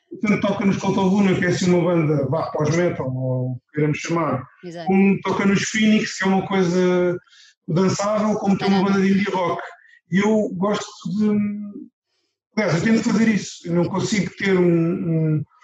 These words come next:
Speaker 1: um dez anos de fazer música sempre com o mesmo género musical.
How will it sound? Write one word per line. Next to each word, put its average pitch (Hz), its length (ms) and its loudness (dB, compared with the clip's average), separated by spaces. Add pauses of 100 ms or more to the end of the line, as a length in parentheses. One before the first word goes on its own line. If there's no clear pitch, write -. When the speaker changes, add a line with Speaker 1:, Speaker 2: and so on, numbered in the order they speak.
(420)
Speaker 1:
um 151 760 4 (240)
dez 185 400 0
anos 196 320 2 (140)
de 151 180 -10
fazer 185 200 0
música 190 260 2
sempre 190 240 0
com 180 80 -2
o 175 60 4
mesmo 170 280 2
género 160 360 0
musical. 147 520 -2